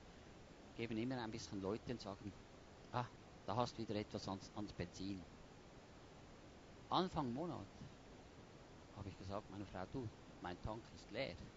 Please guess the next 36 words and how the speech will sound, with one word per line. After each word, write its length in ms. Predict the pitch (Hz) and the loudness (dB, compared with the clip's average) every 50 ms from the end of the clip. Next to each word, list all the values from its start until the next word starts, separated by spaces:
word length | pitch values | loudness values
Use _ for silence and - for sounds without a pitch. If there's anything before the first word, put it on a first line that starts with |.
| - | -10
Es 100 | - - - | -10 -6 2
kostet 360 | - 127 123 117 - - - | 4 4 4 4 0 -4 -4
hundert 260 | 110 110 107 107 - | -4 -2 -2 -2 -2
Schweizer 380 | - 110 95 90 104 - - 143 | 2 2 2 2 2 -2 -6 -2
Franken, 500 | - 151 147 143 165 - - 185 185 185 - - - - | 4 4 6 6 4 2 -2 -4 -4 -6 -8 -10 -4 0
voll 160 | 135 139 156 | 0 0 2
tanken. 500 | - - 156 151 165 170 - - 180 175 - - - - - - - - - - - - - - - - - - | 4 6 6 6 6 4 0 -2 -4 -4 -4 -6 -12 -12 -12 -12 -12 -12 -12 -12 -12 -12 -12 -12 -12 -10 -4 0
Auf 100 | 110 113 | 2 2
dem 100 | 120 117 | 2 2
Konto 400 | - 113 120 135 143 - - 107 | 6 6 6 6 6 2 0 0
hat's 220 | 110 - - - | 0 0 -2 -4
nicht 180 | 151 143 - - | -8 -6 -4 -4
mehr 80 | 147 | -4
so 120 | - - 147 | -4 -4 -6
viel.“ 260 | - - 147 120 117 - - - - | -4 -4 -4 -4 -4 -6 -10 -10 -8
Aber 160 | - 98 - - - | -8 -6 -6 -4 -2
da 160 | 110 113 131 | 0 0 0
in 160 | 117 113 113 - | -2 -4 -6 -8
dieser 220 | 110 104 107 101 | -6 -6 -6 -6
Kasse, 520 | - - - 107 120 - - - 135 135 - - - - - - - - - | -6 -4 -2 0 0 0 -2 -2 -2 -2 -2 -2 -10 -12 -12 -12 -12 -6 -2
nur 300 | 101 110 117 123 143 143 - - - - - - | 2 2 4 4 4 2 0 -4 -12 -12 -8 -6
von 100 | 95 90 | -4 -4
den 100 | 95 92 | -4 -4
Finanzen, 580 | - - 95 107 101 110 127 - - - 123 | -4 0 4 4 4 4 4 0 -4 -8 -8
von, 300 | 107 - 90 92 92 76 - 78 | -6 -6 -4 -4 -4 -4 -6 -6
wo 100 | 90 98 | -4 -2
wir 160 | 95 92 95 95 | -2 -2 -2 -2
da 160 | - 87 92 | 0 -2 -2
von 160 | - - 92 | -2 -2 -4
den 140 | 87 90 87 | -2 -2 2
Leuten 320 | 87 95 101 - - 110 | 2 2 2 2 0 -2
bekommen 440 | 101 101 - - - 92 95 101 95 | -2 -2 -2 0 -2 0 0 0 0
haben, 280 | 92 90 - 95 90 78 | 0 -2 -2 -4 -4 0
habe 160 | 90 87 - - | 0 0 0 0
ich 120 | - - | -6 -4
getankt. 640 | - 85 - - - 87 82 82 73 - - - | -6 -8 -6 -4 -2 0 0 0 -2 -4 -8 -10